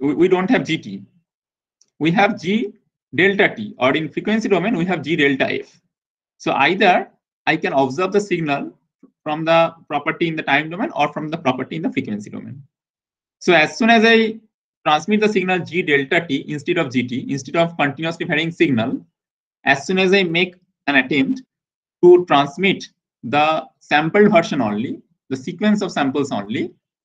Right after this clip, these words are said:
then I have G delta T for my transmission. So in the frequency domain, I have G delta F. But from the G delta F,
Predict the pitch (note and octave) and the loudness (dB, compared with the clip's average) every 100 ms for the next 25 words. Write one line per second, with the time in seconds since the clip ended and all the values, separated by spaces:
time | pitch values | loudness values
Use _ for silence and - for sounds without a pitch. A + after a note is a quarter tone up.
0 | _ _ _ _ _ _ - D3+ D3 E3+ | _ _ _ _ _ _ -4 -2 0 0
1 | F#3 G3 G#3 - _ B2+ F3+ F#3 F3+ F#3 | 2 0 0 -10 _ -4 2 4 4 0
2 | F#3 G3 - D#3+ D#3 D#3+ D#3+ D3+ D#3+ - | 0 -4 -2 -4 -4 -4 -2 -4 -6 -10
3 | G3 - _ _ _ _ _ _ _ _ | -12 -12 _ _ _ _ _ _ _ _
4 | _ - F#3 F#3 F#3 G#3+ A3+ F4 G3+ G3+ | _ 0 2 4 2 4 4 4 4 4
5 | F#3 E3 F3+ E3+ F3 E3 E3 - D4+ - | 4 2 0 -2 2 2 0 -2 -2 -4
6 | _ _ _ _ _ _ _ _ _ _ | _ _ _ _ _ _ _ _ _ _
7 | _ _ _ E3 F3+ - G3+ G#3+ G#3+ E3 | _ _ _ 0 0 2 4 4 2 -2
8 | G#3 D#3+ E3 G#3 F#3 C3+ B2+ - | 2 2 2 2 2 2 2 -2